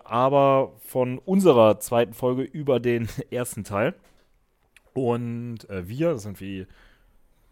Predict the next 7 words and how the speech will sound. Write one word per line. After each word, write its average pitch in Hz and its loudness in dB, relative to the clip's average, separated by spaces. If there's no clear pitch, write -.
des 90 -14
Öfteren 131 -6
mal 131 -2
Simon, 117 -8
Tim 107 -8
und 151 -10
ich. - -14